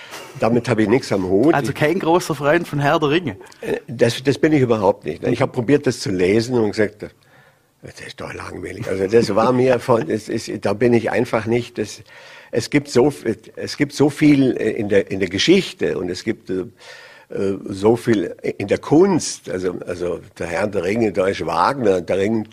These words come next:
Speaker 1: des Nibelungen. Was will man da eigentlich jetzt
Speaker 2: Mhm.
Speaker 1: noch dagegen machen? Also das, ich glaub, damit ist das Thema gegessen.
Speaker 2: Mhm.
Speaker 1: Aber es scheint eine unheimliche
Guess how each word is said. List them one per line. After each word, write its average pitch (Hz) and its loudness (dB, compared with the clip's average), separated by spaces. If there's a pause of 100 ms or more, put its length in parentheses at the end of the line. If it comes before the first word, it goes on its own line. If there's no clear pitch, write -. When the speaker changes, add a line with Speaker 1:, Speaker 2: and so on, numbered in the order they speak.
Speaker 1:
des 92 -8
Nibelungen. 95 0
Was 87 -4
will 104 0
man 101 2
da 92 0
eigentlich 95 -2
jetzt 90 -4
Speaker 2:
Mhm. - -6
Speaker 1:
noch 95 -4
dagegen 92 -2
machen? 98 -4
Also - -14
das, 95 -14 (880)
ich - -10
glaub, 80 -6
damit 101 -2
ist 123 -2
das 98 -6
Thema 113 -2
gegessen. 131 -4
Speaker 2:
Mhm. 131 -4 (200)
Speaker 1:
Aber 98 -4
es - 0
scheint 120 2
eine 92 -4
unheimliche 107 -2